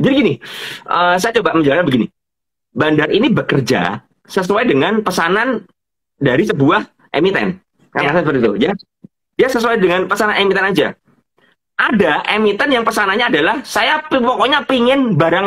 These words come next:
Speaker 1: saya ini kesebar di publik."
Speaker 2: Oke.
Speaker 1: Contoh, H K M U. Ya, H K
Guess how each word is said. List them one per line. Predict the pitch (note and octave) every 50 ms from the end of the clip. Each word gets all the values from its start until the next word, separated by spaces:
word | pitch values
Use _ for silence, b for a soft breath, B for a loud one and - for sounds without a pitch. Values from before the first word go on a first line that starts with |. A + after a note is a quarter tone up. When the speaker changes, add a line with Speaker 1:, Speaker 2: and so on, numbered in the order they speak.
| F#3+ A3
Speaker 1:
saya | G3 F#3+ G3+ F#3+
ini | A3 B3+
kesebar | D#4 - B3+ - A#3+ F#3 - - A#3 A3+ F3+
di | F3+ G#3+ C4 C#4+ - _ _ _ _ _ _ _ _ _ _
publik." | - A#3+ G#3 A#3 G3 - - - _ _ _ _ _ _ _ _ _ _ -
Speaker 2:
Oke. | D3 - D#3+ C#3+ C3 A#2 - _ _ _ _ _ _ -
Speaker 1:
Contoh, | B2 A2+ B2 C3 B2+ F#3 - - _ _ _
H | - G2
K | G#2+ B2 A2+ A#2 A2+
M | A2+
U. | C3 B2 G2 - - _ _ _ _ _ - -
Ya, | A2 C#3 -
H | - - C3+
K | -